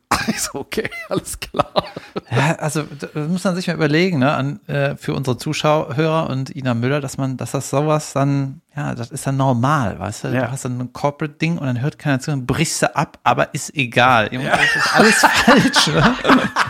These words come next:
Speaker 1: Ey, aber Weihnachtsfeiern sind wirklich auch so, ey, da denk ich auch mal, wer hat sich das ausgedacht, dass man denkt, „Ja, das, wir sollten diese Feier, wo alle saufen und Mucke hören wollen und tanzen und was weiß ich,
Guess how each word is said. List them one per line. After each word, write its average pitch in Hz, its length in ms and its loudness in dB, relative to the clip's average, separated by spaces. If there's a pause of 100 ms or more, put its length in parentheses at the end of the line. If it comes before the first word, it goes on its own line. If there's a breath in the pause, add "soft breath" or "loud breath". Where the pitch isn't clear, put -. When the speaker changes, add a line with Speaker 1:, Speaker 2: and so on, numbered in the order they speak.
(500 loud breath)
Speaker 1:
Ey, 139 120 2
aber 147 220 4
Weihnachtsfeiern 139 600 2
sind 123 220 -2
wirklich 147 380 -2
auch 135 100 -6
so, 135 120 -6 (100)
ey, 139 140 -6
da 143 120 -2
denk 151 160 0
ich 156 60 0
auch 156 40 2
mal, 143 120 2
wer 147 100 2
hat - 140 0
sich 185 120 -4
das 185 200 0
ausgedacht, 175 520 0
dass - 140 -4
man 151 100 0
denkt, 147 140 0
„Ja, 104 220 6
das, 131 320 0
wir 131 120 2
sollten 139 260 2
diese 117 220 2
Feier, 170 440 4
wo 156 60 0
alle 143 200 2
saufen 151 440 4
und 156 140 0
Mucke 156 300 4
hören 113 300 4
wollen 135 340 4
und 123 300 -4
tanzen 170 400 -2
und 165 120 -4
was 147 160 0
weiß 151 120 0
ich, 165 140 -8